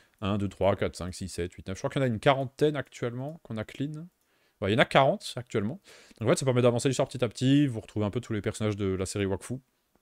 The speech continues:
euh, qui ont différents combats. Il y a des combats de boss, des combats stratégiques. Il y a un peu de tout, c'est assez cool à faire, ça suit la progression petit à petit. Je crois que c'est, ça commence niveau un, ça finit niveau cinquante, avec le niveau quarante. La, la quarantième quête.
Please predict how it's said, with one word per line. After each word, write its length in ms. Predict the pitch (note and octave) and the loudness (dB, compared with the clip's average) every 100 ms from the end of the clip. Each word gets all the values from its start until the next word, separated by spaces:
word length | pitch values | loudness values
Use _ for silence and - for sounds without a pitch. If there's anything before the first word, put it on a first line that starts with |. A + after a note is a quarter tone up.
| _ _ - - A2 | _ _ -10 -4 2
euh, 1120 | G#2+ G2 F#2 F#2 F2+ E2+ F2 E2+ D#2+ D2+ D2+ | 4 4 2 -2 -2 -4 -4 -4 -6 -8 -10
qui 180 | - F#2+ | -10 -8
ont 100 | F#2 | -6
différents 360 | F#2+ F2 F2 | -6 -4 -4
combats. 280 | E2+ F2+ E2 | -4 -4 -4
Il 20 | |
y 20 | E2+ | -4
a 60 | |
des 80 | E2+ | -6
combats 180 | E2 E2 | -8 -6
de 60 | |
boss, 240 | D#2 D#2+ E2 | -6 -6 -6
des 80 | F2 | -8
combats 180 | D#2+ | -8
stratégiques. 500 | E2 F2 F2 D#2+ - - - _ | -8 -8 -6 -6 -8 -16 -20 _
Il 40 | F#2 | -2
y 40 | |
a 20 | |
un 60 | A2+ | 0
peu 80 | F3 | 0
de 60 | |
tout, 120 | - | -2
c'est 80 | F#3 | -4
assez 160 | A#2+ C#3 | 0 0
cool 160 | E3 | 4
à 60 | B2+ | 4
faire, 240 | A#2 B2+ | 6 4
ça 100 | D3 | 4
suit 160 | G#2+ - | -2 -2
la 80 | G2 | -2
progression 420 | - G2 F#2+ B2 - _ _ _ | 0 -2 -2 -4 -6 _ _ _
petit 240 | G2+ - F#2+ | -14 -6 -6
à 20 | |
petit. 300 | - A#2+ B2 _ _ _ _ | -4 -6 -6 _ _ _ _
Je 40 | - | -8
crois 100 | A2+ | -8
que 60 | |
c'est, 560 | - F2+ F2+ F2+ F2+ - - _ _ | -4 -2 -2 -2 -4 -8 -16 _ _
ça 140 | - - | -6 -2
commence 240 | B2 C#3 | 0 2
niveau 180 | B2+ A#2+ C#3+ | 4 2 2
un, 80 | |
ça 100 | E3+ | 0
finit 160 | B2+ A#2+ | 0 0
niveau 160 | A#2 A2 | 0 -2
cinquante, 540 | - G2+ F#2+ - - _ - | -4 -6 -8 -10 -18 _ -10
avec 140 | G2 | -8
le 80 | F#2 | -4
niveau 140 | F2+ | -4
quarante. 420 | F2 F#2+ E2 - _ _ _ _ _ - | -2 -4 -6 -12 _ _ _ _ _ -10
La, 140 | F2+ F2+ G2+ G#2 | -8 -6 -8 -6
la 120 | G2+ | -4
quarantième 320 | F#2+ F#2 F#2 | -4 -4 -6
quête. 240 | F#2 E3 | -6 -8